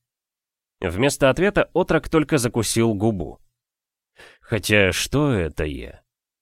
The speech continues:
Вряд ли ты успел изучить анатомию». «Так как?» процедил отрок невнятно. «Это был сильный колющий удар. В результате моментальная остановка сердца.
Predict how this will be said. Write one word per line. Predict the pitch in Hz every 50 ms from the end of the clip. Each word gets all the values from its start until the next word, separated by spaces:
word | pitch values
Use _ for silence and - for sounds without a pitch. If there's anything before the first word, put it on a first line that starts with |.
| _ _ _ _ _ _
Вряд | - 87 92 95 113 139 156 151 139
ли | 127 104
ты | 87 - 95
успел | 92 92 90 - - - 92 104 98 95
изучить | 90 87 92 85 - - 104 87 - 90
анатомию». | 90 90 92 90 - - 110 107 92 78 65 55 - - - _ _ _ _ _ _ _ _ _ _ _ _ _ _ _ _ _ _ _ _ _ _ _ _
«Так | 151 147 139 - _
как?» | - 202 190 165 117 - - - _ _ _ _ _ _ _ _ _ _ _ _ _ _ _ _ _ _ _ -
процедил | 107 107 95 - 110 104 110 107 104 - _
отрок | - 127 - - 107 - -
невнятно. | 107 107 104 101 104 95 80 76 - 67 65 - _ _ _ _ _ _ _ _ _ _ _ _ _ _ _ _ _ _ _ _ -
«Это | 156 156 - 170 147
был | 120 110 131 127 120 117 101
сильный | - - - - 95 101 110 113 123 131 131 135 143 135
колющий | - - 101 90 82 80 85 - - - - - 87
удар. | 87 87 85 90 104 101 80 - - - _ _ _ _ _ _ -
В | 82 87
результате | 90 90 90 104 101 87 - 107 135 147 - 160
моментальная | 156 156 147 135 113 95 82 - - 90 104 110 110 113 113 117 117 117 117
остановка | - - - 90 - - - 98 92 90 87 85 82 - - - 95 85
сердца. | - - - 98 107 92 76 - - - - - -